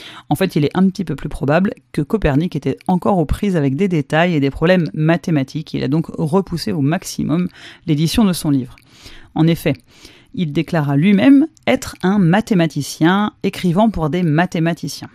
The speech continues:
Et peu de personnes extérieures à ce domaine auraient compris son contenu. Le changement du titre original, où on va remplacer les orbes du monde par les orbes célestes, suggère que l'auteur essayait aussi d'éviter de mettre l'accent sur le monde réel,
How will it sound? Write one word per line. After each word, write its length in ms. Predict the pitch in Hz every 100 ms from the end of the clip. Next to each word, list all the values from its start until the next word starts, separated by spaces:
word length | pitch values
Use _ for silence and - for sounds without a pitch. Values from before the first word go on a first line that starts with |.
| - _ _ _ _ _ _ _ - -
Et 120 | 190
peu 300 | - - 220
de 120 | 147
personnes 460 | 135 180 - 170 147
extérieures 500 | - - - 185 175
à 60 | 147
ce 140 | -
domaine 340 | 151 139 180 175
auraient 160 | 160
compris 400 | - 170 151 214
son 160 | - 151
contenu. 420 | 180 - 143 - - - - - - _ -
Le 100 | 185
changement 480 | 180 226 202 226 214
du 160 | 175
titre 340 | - 202 - - _ -
original, 680 | 220 190 170 151 165 254 -
où 60 | 156
on 100 | 143
va 120 | 143
remplacer 720 | 135 196 185 170 - 165 151 170
les 320 | 143 139 175
orbes 260 | 196 170
du 140 | 165 170
monde 300 | 160 147 143
par 240 | - 135
les 200 | 131 123
orbes 280 | 175 151 131
célestes, 600 | - - 147 131 - - -
suggère 380 | 160 226 269 -
que 100 | 147
l'auteur 340 | 131 220 214
essayait 300 | 156 175 190
aussi 300 | 170 - 240
d'éviter 400 | 180 262 180 214
de 80 | 175
mettre 340 | 185 220 156
l'accent 320 | 139 - -
sur 220 | 220 - 160
le 80 |
monde 260 | 175 233 220
réel, 360 | 196 156 123